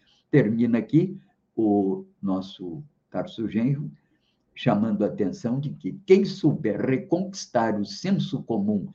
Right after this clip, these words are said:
para as eleições em vinte e vinte e dois vai ter que rapidamente conquistá-lo, também para governar e melhorar a vida das maiorias rapidamente, porque o cansaço da espera adiciona raiva,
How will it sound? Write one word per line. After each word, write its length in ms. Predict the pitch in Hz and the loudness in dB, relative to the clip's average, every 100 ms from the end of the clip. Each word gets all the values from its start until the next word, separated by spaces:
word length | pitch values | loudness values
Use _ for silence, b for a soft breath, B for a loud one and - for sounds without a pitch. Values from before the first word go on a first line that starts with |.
| B B - | B B -2
para 120 | 120 | 0
as 160 | 101 117 | 2 4
eleições 760 | 147 147 104 - 104 98 90 | 6 6 4 -2 -2 -2 -4
em 120 | 92 | -6
vinte 320 | 85 151 165 104 | -2 -2 -2 -6
e 40 | |
vinte 260 | 107 104 - | -4 -6 -4
e 40 | |
dois 320 | - 147 156 | 2 2 2
vai 260 | 180 160 147 | 2 0 0
ter 300 | - 143 147 | 2 2 0
que 260 | 180 185 B B 135 | -6 -8 B B 0
rapidamente 880 | 147 220 220 - 110 98 117 147 | 4 4 2 0 0 0 0 -2
conquistá-lo, 720 | - 160 147 - - 123 104 - _ _ - | -2 -4 -4 -8 -2 -2 -2 -10 _ _ -2
também 400 | 107 95 135 143 | 0 2 0 2
para 140 | 131 | -2
governar 720 | 101 117 120 110 87 127 160 | 0 -2 -2 -4 -2 0 0
e 60 | 160 | 0
melhorar 640 | 131 110 101 82 101 120 135 | 0 0 0 -2 -2 -2 -2
a 80 | |
vida 340 | 113 120 131 127 | -4 -4 -4 -2
das 280 | 127 113 98 | 0 -2 -2
maiorias 720 | 110 104 92 117 156 160 - b b - | 0 0 0 0 0 0 -6 b b -10
rapidamente, 960 | 104 110 175 - 151 180 120 101 - _ _ _ | -4 2 2 2 -2 0 -2 -2 -8 _ _ _
porque 280 | 127 107 139 | -6 -2 -2
o 120 | 127 | -2
cansaço 800 | - 107 - - 156 160 - 101 | -4 -6 -6 -4 -2 -2 -4 -8
da 120 | 95 | -4
espera 640 | 92 95 - 131 151 139 - | -4 -6 -6 0 0 0 -2
adiciona 640 | 110 104 104 - 117 131 131 | -4 -6 -10 -6 -4 0 0
raiva, 640 | 123 123 120 110 87 - | 0 2 0 -2 -8 -14